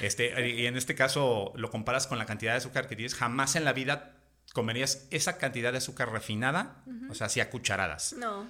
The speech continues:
Speaker 1: ¿no? Entonces,
Speaker 2: no.
Speaker 1: sí me asombró muchísimo de decir, "Ok, es cierto", bueno, entonces ahí hay relación.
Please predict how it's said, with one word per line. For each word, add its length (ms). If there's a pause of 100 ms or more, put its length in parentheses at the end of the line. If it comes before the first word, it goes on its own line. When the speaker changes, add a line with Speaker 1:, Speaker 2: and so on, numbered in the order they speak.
(100)
Speaker 1:
¿no? 240
Entonces, 460
Speaker 2:
no. 60 (480)
Speaker 1:
sí 240
me 140
asombró 380
muchísimo 680
de 80
decir, 400
"Ok, 220 (280)
es 140
cierto", 360
bueno, 200
entonces 420
ahí 240
hay 140
relación. 600